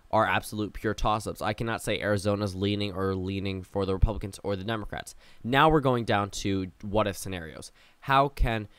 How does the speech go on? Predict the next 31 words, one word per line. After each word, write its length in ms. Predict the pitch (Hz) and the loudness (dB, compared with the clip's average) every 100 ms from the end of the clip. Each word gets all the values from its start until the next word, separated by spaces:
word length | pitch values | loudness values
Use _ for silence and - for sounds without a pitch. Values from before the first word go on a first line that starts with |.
| _ - | _ 4
Republicans 580 | 107 117 87 113 101 | 4 4 0 -4 -6
hold 340 | - - 113 107 | -10 0 2 2
on 140 | 101 | 0
to 100 | - | -2
their 120 | 104 | -4
majority? 440 | 95 92 120 104 82 | -4 -2 0 0 -4
So 220 | - 101 | -4 -4
first 380 | - 127 147 - | -2 -2 -2 -2
of 100 | 147 | 2
all, 240 | 147 151 - - - _ | 2 0 -10 -20 -20 _
they're 140 | 127 123 | 0 2
going 200 | 127 127 | 2 -2
to 140 | - | -4
need 240 | 107 104 98 | -4 -4 -4
to 100 | 107 | 0
hold 180 | 101 | 0
on 200 | 98 95 | 0 -2
to 420 | 95 110 98 95 - _ | -4 -2 -2 -2 -8 _
two 260 | - 113 104 | -4 -2 0
of 100 | 92 | -2
their 140 | 95 | -6
states. 300 | - 85 76 | -4 -8 -4
They're 120 | 113 | -2
gonna 160 | 110 117 | -2 -2
need 240 | 110 107 | -2 -2
to 80 | 98 | -2
hold 240 | 92 92 | 0 -2
on 100 | 90 | -2
to 120 | 87 85 | -4 -8
Arizona, 640 | 85 92 90 95 95 107 - - - | -2 -2 2 0 2 -2 -6 -20 -8
which 220 | 104 | -8